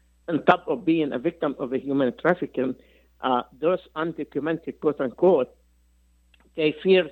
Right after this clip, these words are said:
to, uh, be deported if, uh, if they were to report such a crime. And here the law is clear. On the contrary, I think the law provides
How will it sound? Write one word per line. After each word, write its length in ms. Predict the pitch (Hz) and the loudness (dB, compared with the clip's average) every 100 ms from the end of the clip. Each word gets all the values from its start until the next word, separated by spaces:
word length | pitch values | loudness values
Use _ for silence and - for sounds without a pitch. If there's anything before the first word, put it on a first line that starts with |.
| - | -10
to, 360 | 165 151 143 147 _ _ _ - | -8 -6 -6 -8 _ _ _ -8
uh, 220 | 139 127 - | -2 -2 -2
be 140 | 165 | -6
deported 640 | 180 156 - 175 - 117 101 - | -8 -8 -2 -2 -2 -12 -12 -8
if, 120 | 131 - - - - | -8 -10 -20 -18 -4
uh, 160 | 143 135 - | -2 -2 -4
if 120 | 139 - | -10 -6
they 120 | 151 | -2
were 180 | 147 147 | -2 -2
to 200 | 147 - | -6 -8
report 400 | 135 131 160 143 - | -8 -2 0 0 -2
such 220 | - 135 - | -8 -6 -6
a 60 | |
crime. 340 | - 139 87 - _ _ _ _ - | -4 -4 -4 -6 _ _ _ _ -10
And 160 | 143 | -2
here 200 | 143 233 175 | 4 4 4
the 80 | 165 | 0
law 200 | 185 185 | 2 0
is 160 | 151 135 127 | -2 -4 -10
clear. 320 | 156 147 110 - | -2 -2 -2 -4
On 160 | 135 147 | -6 -4
the 80 | |
contrary, 580 | - 175 175 131 123 110 | -2 -2 -2 -2 -2 -2
I 120 | - 113 | -4 0
think 260 | 165 156 | 0 2
the 80 | 139 | 2
law 220 | 147 175 | 4 4
provides 500 | 175 127 120 156 160 | 2 -4 0 0 -2